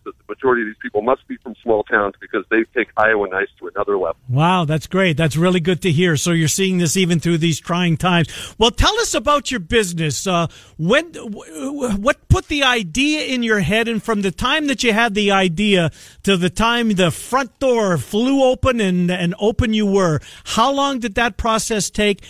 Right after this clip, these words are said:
Speaker 2: And where? And, um, and tell us, you know, um, all about the business.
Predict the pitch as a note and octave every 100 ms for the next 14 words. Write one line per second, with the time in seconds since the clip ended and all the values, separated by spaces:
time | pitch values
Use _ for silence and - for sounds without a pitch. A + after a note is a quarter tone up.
0 | - - F#3 F3+ E3+ G#3 A3 G#3 G3 F#3
1 | F3+ F3+ F3 F3 G3 D#3+ F#3+ G3+ F#3+ -
2 | F#3+ F3 E3 D3+ - E3+ E3 E3 D#3+ F3+
3 | F#3+ F3 E3+ - C#3+ B2+ G#2 F#2+